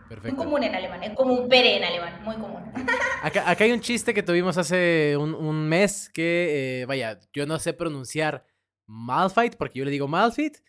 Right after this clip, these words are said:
Speaker 1: pero sé un perfecto alemán, entonces sé que es Mellensbrock, porque no es la U con diéresis, es U. Entonces, ahí,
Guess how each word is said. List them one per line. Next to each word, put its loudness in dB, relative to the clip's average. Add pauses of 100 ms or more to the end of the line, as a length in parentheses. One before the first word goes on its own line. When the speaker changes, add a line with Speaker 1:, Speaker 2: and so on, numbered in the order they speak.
(240)
Speaker 1:
pero 0
sé -2
un 0
perfecto 2
alemán, 0
entonces -6
sé -6
que -4
es -6
Mellensbrock, -4
porque -16
no -16
es -12
la -10
U -6
con -6
diéresis, -6
es -10
U. -12 (300)
Entonces, -14
ahí, -14